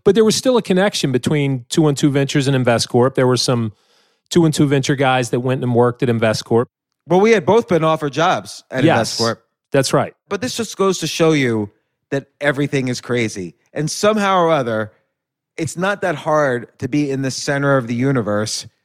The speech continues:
Speaker 2: It's a small community, the community of people who are actively investing and trading. At least it was then, professionally investing. And somehow we were in the middle of a world of shit all the time. <laughs>
Speaker 1: Well, well, if you also remember, and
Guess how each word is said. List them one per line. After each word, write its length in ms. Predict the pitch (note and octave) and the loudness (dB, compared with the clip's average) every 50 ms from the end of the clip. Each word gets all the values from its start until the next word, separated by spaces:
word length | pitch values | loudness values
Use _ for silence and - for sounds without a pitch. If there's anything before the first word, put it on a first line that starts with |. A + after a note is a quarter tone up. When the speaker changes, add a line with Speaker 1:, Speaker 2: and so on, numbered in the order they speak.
| _ - | _ -8
Speaker 2:
It's 160 | E3+ D#3+ - | -6 -4 -4
a 80 | F#3 E3 | -4 -4
small 340 | D3+ - - F#3+ F#3+ F#3 E3+ | -4 -4 -2 0 0 0 0
community, 560 | - E3+ D#3+ E3+ F3 E3+ D3+ B2+ A2+ A2 A2 | -2 -4 -2 -2 0 0 0 -2 -2 -2 -2
the 100 | G2+ A2 | -4 -6
community 400 | - - C3+ C#3 C#3+ C#3 C#3 C3+ | -6 -6 -4 -4 -2 -2 -2 -2
of 80 | B2+ A#2 | -2 -4
people 260 | C3 C3+ B2 B2+ B2 | -6 -6 -6 -4 -4
who 60 | B2+ | -2
are 120 | B2+ A#2+ A#2+ | -2 -2 -2
actively 540 | A2+ B2 C3 C3+ - C3+ A#2+ A#2 C3 B2 A#2+ | 0 -2 -2 -2 -2 -4 -2 -2 0 0 0
investing 520 | A#2 A#2 A2+ B2+ C3 B2 - - C3 B2+ B2 | 0 0 0 0 -2 -2 -2 -4 -4 -4 -4
and 80 | A2+ | -4
trading. 220 | - C3+ B2+ B2+ C3 | -4 -2 -2 0 0
At 60 | C#3 | 2
least 160 | D#3+ F3+ E3+ F3 | 0 0 2 2
it 60 | D#3 | 2
was 220 | D3 D3 C#3+ B2 A2+ | 2 2 2 2 0
then, 300 | C3+ B2+ A2+ G2+ G2+ G2 - _ _ _ _ _ | 0 0 0 -2 -4 -8 -14 _ _ _ _ _
professionally 580 | - B2 - C#3+ C#3 C3 - C3+ B2+ B2+ B2 A#2+ | -12 -6 -4 -4 -4 -4 -4 -4 -4 -2 -2 -2
investing. 560 | A#2+ A#2 A#2+ A#2+ A2+ - - A#2 A#2 A#2 A2+ _ _ _ _ - | 0 0 -2 -2 -2 -4 -4 -6 -4 -6 -8 _ _ _ _ -12
And 100 | C3 C#3 | -12 -10
somehow 480 | - - G3 F#3+ F#3+ F3+ F3 E3 E3 D#3+ | -8 -6 -6 -6 -6 -6 -4 -4 -2 -2
we 140 | D3 D3+ D3+ | -2 -2 -2
were 160 | D#3 D3+ D3+ | -2 0 0
in 160 | D3 D3+ D3 | 0 -2 -2
the 100 | D3 C#3+ | -4 -4
middle 600 | C#3 C#3 D3 D#3+ D#3 C3+ B2 A#2+ A#2+ A2+ A2+ _ _ _ _ _ _ _ - | -4 -2 -2 0 0 0 0 0 0 -2 -4 _ _ _ _ _ _ _ -4
of 280 | C3 B2+ C3 A#2 A2 G#2 - _ | -2 -2 -2 -2 -6 -12 -14 _
a 100 | - B2+ | -6 -6
world 520 | B2 A2+ A2 A#2+ C3+ C#3 C3+ C3+ C3+ B2+ C#3 | -4 -4 -4 -2 0 0 0 0 -2 -4 -4
of 160 | C#3 C3 A#2 | -6 -6 -6
shit 480 | - - - - C#3 B2+ A2+ - _ _ - | -8 -8 -4 -2 -2 -2 -2 -4 _ _ -4
all 240 | B2 A#2+ A#2 A2+ G#2+ | -2 0 0 0 -2
the 100 | A2+ A#2 | -6 -8
time. 380 | - C3 A#2 G#2+ G2 E2+ - - - | -6 -6 -4 -4 -6 -8 -12 -16 -20
<laughs> 100 | - - | -12 -2
Speaker 1:
Well, 560 | - C#3 F3 F3+ F3 E3 D#3 D3+ D3 C#3+ - - _ | 2 4 4 6 6 4 4 4 2 0 -4 -8 _
well, 640 | - D3+ D3+ D3+ D3 C#3 C3+ B2+ B2+ A#2+ A#2+ - - _ _ _ _ - | -4 0 0 2 2 2 2 0 0 0 -2 -4 -8 _ _ _ _ 0
if 140 | C#3 C#3 - _ _ - | 0 0 0 _ _ -2
you 200 | - D3 D3 C#3+ | 2 4 4 6
also 840 | C#3+ C#3+ E3 F3+ - - - D3+ C3+ B2+ B2 A#2+ A#2 A#2 A2+ A2+ - _ - | 6 4 4 2 0 0 0 2 2 4 4 2 2 2 0 0 -4 _ -2
remember, 720 | A#2+ A#2+ A#2 A2+ A2 G#2+ G#2 G2+ G#2+ G#2+ G#2+ G#2+ A2 A2 | 0 2 2 2 2 2 2 2 2 4 4 2 2 0
and 300 | - A#2 A2 A2 A2 | -2 -2 0 0 -2